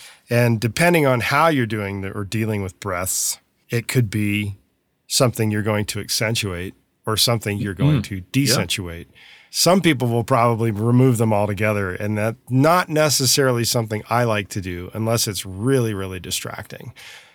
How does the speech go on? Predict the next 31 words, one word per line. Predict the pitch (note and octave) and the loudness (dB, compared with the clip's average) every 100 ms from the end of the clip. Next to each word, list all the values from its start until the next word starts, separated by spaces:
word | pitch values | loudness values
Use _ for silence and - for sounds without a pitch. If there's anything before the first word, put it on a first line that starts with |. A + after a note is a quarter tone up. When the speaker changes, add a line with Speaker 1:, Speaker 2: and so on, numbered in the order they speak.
| - | -4
Speaker 1:
It | B2 - | -4 -2
has | - D#3 E3+ C3 - - _ _ _ - | 0 4 4 4 -2 -10 _ _ _ -2
pretty | - E3 | 2 4
much | B2+ A2+ - - - | 2 0 -4 -6 -6
the | A#2+ - - | -6 -4 2
opposite | A#2+ B2 A#2+ A#2+ G#2 | 2 2 -2 -2 -4
effect. | - - G#2+ D#2 - - _ _ _ _ | -4 -2 -2 -4 -12 -14 _ _ _ _
It's | B2+ B2+ | 0 2
almost | D#3 F3+ F#3+ E3 | 4 6 4 4
like, | D#3+ C3+ C3+ | 4 2 2
what | E3+ | 2
is | F#3+ | 4
that | C#3+ D3+ C3+ - - | 4 2 2 -4 -6
black | A#2 B2+ B2 - | 0 2 0 -4
paint | A2+ A#2 B2 | -2 -2 -4
that | A2+ | -6
nasa | - G#2+ A2 - | -6 -4 -2 -4
came | - A#2+ G#2+ | -2 -2 -2
up | A2 B2 | -2 -2
with | A2+ A2 | -2 -2
that's | G2+ | 0
so | - - B2 | 2 4 2
black | G2+ G2 G2 G#2 - | 0 -2 0 0 0
that | G#2 F#2 | -6 -8
it | - | -6
can't | A#2 A2 A2+ | -2 -4 -4
get | G#2 G#2+ - | -6 -6 -4
none | G#2+ G#2 G#2+ | -2 0 0
more | G2+ G#2 F2+ | 0 -2 -4
black? | E2 F#2+ G2 A2+ - - | -6 -2 0 0 -2 -8
<laughs> | A#2+ | -4